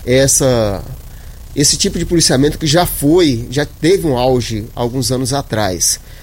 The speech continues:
É, agora, que é o nosso objetivo, trabalhar primeiramente o comércio, também com essa interação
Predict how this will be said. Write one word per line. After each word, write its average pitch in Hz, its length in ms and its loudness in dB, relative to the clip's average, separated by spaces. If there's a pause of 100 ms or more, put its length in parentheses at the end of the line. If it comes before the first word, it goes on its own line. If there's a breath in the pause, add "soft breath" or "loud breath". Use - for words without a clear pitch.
(220 loud breath)
É, 107 420 0
agora, 123 760 2 (880)
que - 100 -4
é 117 60 2
o 113 80 0
nosso 117 420 -2
objetivo, 113 800 -2 (120)
trabalhar 120 360 0
primeiramente 113 580 -2
o - 20 -8
comércio, 123 640 0
também 110 340 -2
com 113 120 -4
essa 117 180 -2
interação 110 720 -4